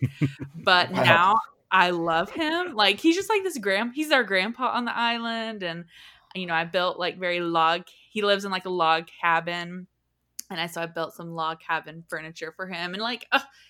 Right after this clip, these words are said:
Speaker 2: he's precious. And there's that picture of me playing Go in my park with him. And I'm just,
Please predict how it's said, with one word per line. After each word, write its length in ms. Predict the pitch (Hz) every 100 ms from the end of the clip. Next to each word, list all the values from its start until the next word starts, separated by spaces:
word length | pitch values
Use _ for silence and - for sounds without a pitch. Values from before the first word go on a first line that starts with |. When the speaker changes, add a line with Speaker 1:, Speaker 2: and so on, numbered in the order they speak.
| _ _
Speaker 2:
he's 280 | 233 202 _ _
precious. 640 | _ 151 139 - - 190 -
And 420 | 175 165 165 160 - _
there's 320 | 170 175 185
that 220 | 196 -
picture 340 | - 180 - 220
of 180 | - 196
me 160 | 175
playing 360 | 170 208 190 180
Go 320 | 175 170 190
in 180 | - 175
my 140 | 165
park 340 | 160 165 160 -
with 200 | 254 247
him. 400 | 285 269 277 294 -
And 120 | 165
I'm 200 | 156 156
just, 440 | 151 - - -